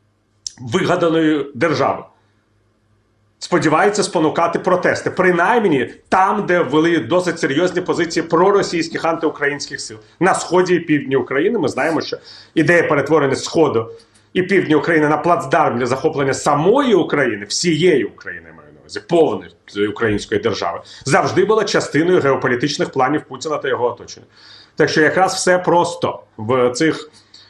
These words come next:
ударах, і вони прекрасно розуміють, що вони роблять. Хоча я, знову таки, спираючись на те, що я вам говорив по-, попередні двадцять сім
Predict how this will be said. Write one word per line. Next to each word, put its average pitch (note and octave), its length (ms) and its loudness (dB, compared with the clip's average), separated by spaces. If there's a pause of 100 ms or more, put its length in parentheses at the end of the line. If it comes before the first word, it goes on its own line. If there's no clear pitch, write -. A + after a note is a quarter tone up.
(140)
ударах, F3+ 440 2
і D#3+ 40 2
вони D3+ 160 2
прекрасно E3 600 0
розуміють, D3 460 0
що D3+ 140 0
вони C3+ 220 0
роблять. E2+ 320 -4
Хоча C#3+ 220 -2
я, D3+ 220 0
знову C#3+ 340 2
таки, G#2 300 -4
спираючись C3+ 580 -2
на G3+ 80 4
те, D3+ 220 2
що - 240 -10
я C#3+ 60 0
вам B2 80 -4
говорив A#2 440 -2
по-, D3 140 -2
попередні B2 560 -6
двадцять A#2+ 400 -6
сім A#2 180 -6